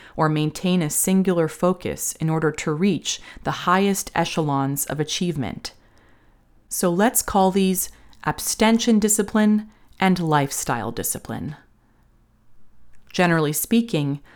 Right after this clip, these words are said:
lifestyle discipline is more likely to garner respect.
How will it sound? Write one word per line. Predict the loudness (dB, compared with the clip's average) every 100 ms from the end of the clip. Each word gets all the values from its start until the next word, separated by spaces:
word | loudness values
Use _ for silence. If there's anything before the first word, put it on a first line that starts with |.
| -20 -14 -2
lifestyle | 2 2 0 0 2 2
discipline | 0 -4 -4 -2 0 -2 -4 -2
is | -2 0
more | 0 0
likely | 0 -2 -2 -6 -4
to | -4
garner | -2 -2 0 -2
respect. | -4 -6 -2 -2 -2 -10